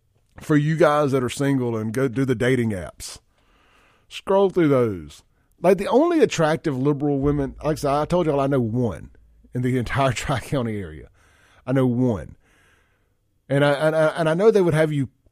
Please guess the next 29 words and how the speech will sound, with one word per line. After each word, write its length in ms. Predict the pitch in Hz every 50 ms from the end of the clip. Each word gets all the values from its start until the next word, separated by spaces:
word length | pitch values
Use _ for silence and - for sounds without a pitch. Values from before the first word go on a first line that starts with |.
| _ _ _ _ -
think 420 | - 202 208 208 196 - - 120
that 320 | 131 120 117 113 104 95 -
these 460 | - 147 127 135 131 123 110 - - - _ -
actresses 680 | 127 127 131 117 - 139 123 - - 139 135 135 127 117
and 100 | 131 131
all, 380 | 131 135 139 135 131 127 123 -
and 120 | 113 120
these 160 | 127 123 113
musicians 720 | 131 127 123 107 120 135 135 - - 143 135 131 131 127 110
that 140 | 117 120 120
claim 340 | - 113 135 131 135 135 135
to 80 | 127 120
be 240 | 123 127 127 123
liberals, 560 | 120 120 135 139 139 123 135 135 135 113 - -
they're 240 | - 156 185 170 127
not. 260 | 113 104 98 101 -
They're 80 | - 147
being 180 | 151 202 180 135
told 400 | - - - 127 123 117 110 92
what 180 | 92 87 - -
to 60 | 95
be. 320 | 85 - - 57 - - _ _ _ _ _ _ _ _ - - - - _ _ _ -
But, 140 | 127 135 139
I 40 |
mean, 180 | 135 131 120 113
true 720 | - - - - - 190 202 202 202 196 196 190 170 139 - _ _ _ _ _ _ _ _ -
social 540 | - - - 165 175 185 - - 185 190
justice 540 | 160 117 117 147 147 143 - - 156 143 - 123
warriors, 720 | 120 120 131 127 113 98 87 73 - - - - -